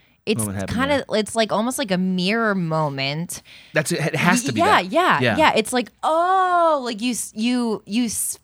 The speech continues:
Speaker 1: finally see the thing concretely that you're like, "Oh, the thing
Speaker 2: Right.
Speaker 1: that is driving me,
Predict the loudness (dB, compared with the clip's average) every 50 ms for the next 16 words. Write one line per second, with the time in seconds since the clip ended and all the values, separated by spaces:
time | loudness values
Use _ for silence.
0 | -2 0 0 0 0 -2 -4 -4 -6 -6 -8 -8 -6 -4 -4 -4 -4 -6 -8 -6
1 | -8 -8 -8 -8 -6 -6 -8 -8 -6 -6 -6 -6 -4 -4 -6 -6 -6 -4 -2 0
2 | 2 2 0 -2 -6 _ _ _ _ _ _ _ -8 -6 -4 -4 -4 -4 -4 -2
3 | 0 2 4 4 2 2 0 -2 -2 0 0 2 2 2 2 0 0 -2 -8 _
4 | -6 -6 -4 -4 -4 -4 -4 -2 -2 -2 -2 -2 -4 -4 -4 -4 -6 -8